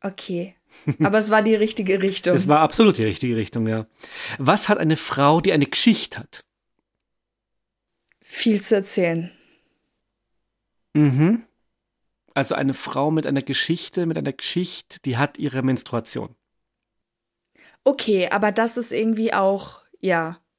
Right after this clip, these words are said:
Speaker 1: Das ergibt Sinn.
Speaker 2: Das ergibt Sinn, ja. Letztes. Was bist du, wenn du out bist? So richtig out.
Speaker 1: Total betrunken.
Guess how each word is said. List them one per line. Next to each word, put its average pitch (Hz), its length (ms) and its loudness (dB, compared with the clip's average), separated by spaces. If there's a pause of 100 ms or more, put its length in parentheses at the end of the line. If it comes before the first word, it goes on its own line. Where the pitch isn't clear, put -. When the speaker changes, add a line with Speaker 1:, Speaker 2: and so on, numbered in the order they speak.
(1080)
Speaker 1:
Das 202 180 -4
ergibt 196 320 -2
Sinn. 165 280 -2
Speaker 2:
Das 131 180 0
ergibt 143 280 -2
Sinn, 110 220 -2
ja. 117 280 -4 (360)
Letztes. 143 680 0 (400)
Was 151 280 0
bist - 280 -2
du, 151 80 2
wenn 135 120 4
du 139 100 4 (100)
out 127 320 -2
bist? - 400 -12 (2000)
So 113 160 -2
richtig 110 540 -2
out. - 340 -12 (2250)
Speaker 1:
Total 208 500 2
betrunken. 175 800 -4